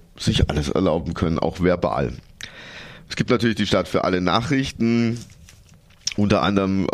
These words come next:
mit New York, da stellt die Polizei jetzt Obdachlose ins Internet, so, das sind böse Menschen, so nach dem Motto, die wollen wir in der Stadt nicht haben und so weiter. Also es ist eine Hetze gegen Arm,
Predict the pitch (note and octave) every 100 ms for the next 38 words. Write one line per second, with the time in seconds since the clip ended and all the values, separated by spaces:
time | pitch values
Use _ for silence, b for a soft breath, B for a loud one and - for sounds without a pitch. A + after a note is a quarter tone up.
0 | D2 F2+ F#2+ F2 F2 F2 F#2 A2+ - E2
1 | - F2+ F2+ G2 F#2 - D#2 G2 G#2 G2
2 | - - B B - - G#2 F2+ F#2+ F#2
3 | G2 C2+ E2+ G2 A2 B2 A2 A2 G2 -
4 | G#2 F#2 F2 - G2 F2 F#2 F2+ E2+ E2+
5 | G2+ - G#2 G#2 F#2+ G2 G2+ F#2+ F#2 G2
6 | F2 F#2 F2+ F#2 F#2 F2 - E2 E2+ E2
7 | D2 - D#2+ - C#2 D#2 G2 B1 F#2 F2+
8 | F2 F2 G2+ - B B B - F2+ E2+
9 | D#2+ - F2 D#2+ F#2 - G#2 F#2+ F#2+ F#2
10 | E2 - C#2+ G2 A#2